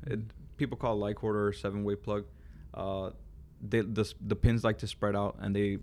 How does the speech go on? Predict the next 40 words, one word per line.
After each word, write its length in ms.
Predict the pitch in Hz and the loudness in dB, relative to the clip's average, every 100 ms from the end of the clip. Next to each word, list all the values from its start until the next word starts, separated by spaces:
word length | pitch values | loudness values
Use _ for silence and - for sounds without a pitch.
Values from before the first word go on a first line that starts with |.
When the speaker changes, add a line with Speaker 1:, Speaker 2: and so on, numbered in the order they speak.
| - | -4
Speaker 1:
make 240 | 107 104 101 | -2 0 0
false 260 | 110 98 | -2 -2
contact 420 | - 98 101 95 95 | -2 -4 -2 -4 -2
on 100 | 95 | -4
the 80 | |
trailer. 340 | 92 101 101 98 | -2 -2 -2 -2
So 160 | - | -2
you're 160 | 104 104 | 0 0
driving 360 | 101 117 120 120 | 2 4 6 4
down 140 | 113 | 4
the 40 | 113 | 4
road, 320 | 113 110 104 101 - - - - | 6 4 2 -4 -12 -18 -18 -16
and 240 | - 107 104 | -6 -2 2
you're 100 | 110 | 2
hitting 180 | 117 | 4
those 140 | 110 104 | 2 2
bumps. 400 | 101 107 101 - | 2 2 2 -4
Lights 300 | - 107 104 | 0 2 2
f-, 100 | - - | 0 -4
are 100 | 107 | 0
flickering 460 | 107 104 110 104 | 2 0 2 0
on 120 | 104 101 | 0 -2
and 100 | 101 | -2
off, 200 | 98 95 - | -4 -6 -6
and 100 | 98 | -4
that's 300 | 98 117 110 | -2 -2 -4
Speaker 2:
Mm-hmm. 400 | - - - 117 | -8 -14 -8 -2
Speaker 1:
more 120 | 117 | 2
than 100 | 113 | 2
likely 240 | 110 101 107 | 2 0 0
that's 180 | 107 | -2
one 100 | 104 101 | -2 -2
of 40 | |
the 80 | 98 | -2
is-, 160 | 101 - | -2 -2
that's 160 | 107 | -2
gonna 160 | - 101 | -2 -4
be 100 | 95 | -4
the 80 | 98 | -6
issue. 260 | 98 101 | -6 -8